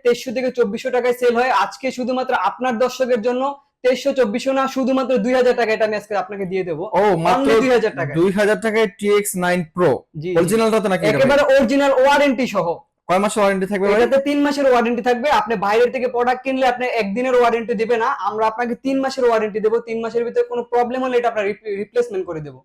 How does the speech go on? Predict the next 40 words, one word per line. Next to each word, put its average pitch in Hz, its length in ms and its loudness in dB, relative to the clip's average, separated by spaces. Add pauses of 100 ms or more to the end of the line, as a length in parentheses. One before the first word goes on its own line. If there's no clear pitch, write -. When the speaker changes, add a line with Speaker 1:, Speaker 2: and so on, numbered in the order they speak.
(120)
Speaker 2:
আচ্ছা, 139 260 -4
ঠিক 151 220 -6
আছে। 135 220 -4 (360)
এই 165 120 0
যে 160 60 -6
টি 175 120 -4
এক্স 202 240 2
নাইন 190 300 0
প্রোর 202 260 2
কিন্তু 202 200 0
এটা 180 120 2
রিমোট, 143 360 0
এই 139 80 -6
যে 151 80 -4
দেখেন 156 340 -2 (180)
অনেক 180 380 -2
চমৎকার 180 400 -2
একটা 202 140 -2
Speaker 1:
জি, - 60 0
জি। 240 80 2
Speaker 2:
রিমোট 190 140 2
থাকবে, 180 300 -2 (440)
খুবই 175 300 -2
চমৎকার। 160 460 -2 (360)
আচ্ছা, 123 340 -8 (380)
তারপর 190 280 2
ভাই 196 160 2
কোনটা 165 220 2
আছে? 127 200 -2 (120)
Speaker 1:
তারপর 226 480 2
যদি 247 200 2
আমি 262 180 4
আপনাকে 247 300 0
দেখাই 240 400 4
একেবারে 220 340 0
মাথা 220 340 0
নষ্ট 240 260 -4
একটা 247 180 -4
টিভি 240 260 -4
বক্স, 233 260 0